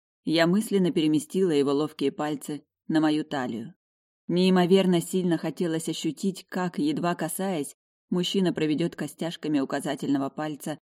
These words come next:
по моей спине, лаская, проследует вдоль позвоночника, спускаясь все ниже,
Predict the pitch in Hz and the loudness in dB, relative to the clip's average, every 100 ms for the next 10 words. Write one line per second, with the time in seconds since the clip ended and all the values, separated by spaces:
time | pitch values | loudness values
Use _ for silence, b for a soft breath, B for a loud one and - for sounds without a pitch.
0 | - 160 151 147 143 - 156 151 127 113 | -6 0 0 0 -2 -4 -4 -2 -2 -4
1 | _ _ _ _ 175 175 170 - 202 165 | _ _ _ _ 0 0 -2 -4 -2 -2
2 | 131 - 165 180 202 160 151 139 165 151 | -2 -2 0 0 0 2 0 0 0 0
3 | 160 147 156 160 185 - 123 - 123 170 | -2 -2 0 0 -2 -4 -6 -6 -8 -10
4 | - - 151 156 143 139 - 151 139 135 | -10 -6 -4 -2 -4 -4 -4 0 2 2
5 | 123 113 | 0 -6